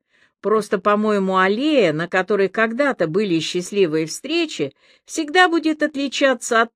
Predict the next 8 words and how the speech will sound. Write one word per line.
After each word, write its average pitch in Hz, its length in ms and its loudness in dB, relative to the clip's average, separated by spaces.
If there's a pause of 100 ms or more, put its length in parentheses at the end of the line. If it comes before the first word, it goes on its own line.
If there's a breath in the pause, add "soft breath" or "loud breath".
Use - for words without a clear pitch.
той, 359 240 0
на 214 180 -2
которой 302 460 0
были 196 300 -2
печальные 180 760 -2
вздохи». 131 640 -10 (680)
«Ну 262 340 2
да», — 175 520 4